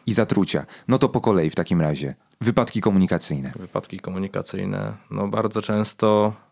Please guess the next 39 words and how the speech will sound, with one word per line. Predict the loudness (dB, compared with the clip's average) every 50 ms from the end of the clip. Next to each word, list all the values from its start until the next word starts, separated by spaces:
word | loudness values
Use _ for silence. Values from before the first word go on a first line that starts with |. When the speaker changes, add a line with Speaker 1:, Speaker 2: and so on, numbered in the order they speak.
| _ _ _
Speaker 2:
na | -2 0
własnej | 0 0 0 0 -2 -4 -2
posesji | -2 -4 -2 -2 -2 -2 -2 -2 -2 -2 -2 -2 -4 -6 _ _ _ _ _
właściciel | -2 -2 -2 -4 -6 -6 0 0 2 2 2 -2 -4 -8 -18 _ _ _
potrąca | -8 -6 -2 -2 -2 -2 -2 -4 -8
swojego | -6 -6 -4 -4 -2 -2 -2 -2 -2
zwierzaka, | -2 -4 -4 -2 -2 -4 -4 -4 -4 -4 -4 -4 -4 -4
Speaker 1:
Naprawdę? | -2 0 2 2 2 2 2
Speaker 2:
kota, | 2 2 2
psa. | 2 0 -2 -4 -4 -6 -8 -10 -14
Tak, | -14 -14 -12 -12
zdarza | -8 -4 -4 -4 -4 -4 -6
się. | -6 -4 -6 -6 -6 -10 _ _ _ _ _ _ _
Psy | -8 -8 -6
bardzo | -4 -4 -4 -4 -4 -6 -4
często | -4 -4 -6 -4 -4 -4
lubią | -4 -4 -4 -4 -6 -6
pod | -6 -10 -8
kołami | -6 -6 -4 -4 -4 -6
samochodu | -6 -6 -6 -6 -6 -6 -6 -6 -8 -12 -14 _ _ _ _
spać. | -14 -8 -6 -6 -6 -6 -8 -12 -12 -14 _ _
Speaker 1:
Spać. | -12 -8 -6 -6 -6 -6 -8 -12 -16 -4 -2
Koty | -2 2 4 6 6
również. | 6 6 6 6 4 4 2 0 2 4
Speaker 2:
Koty | 4 4 4 4 2 0
również. | 0 0 -2 -4 -6 -8 -8 -12 -16 -2 2
Speaker 1:
No | 4 6
i | 6
Speaker 2:
Koty | 6
Speaker 1:
co | 4 4
w | 2
takich | 2 0 0 -2 0
przypadkach? | -2 -2 0 0 -2 -2 -2 -4 0 0
No | 0 0
po | 0 0
prostu | 0 0 2 2 2
trzeba | 2 2 2 2 4
złożyć | 4 4 4 6 4 2 2
do | 2 2 2 2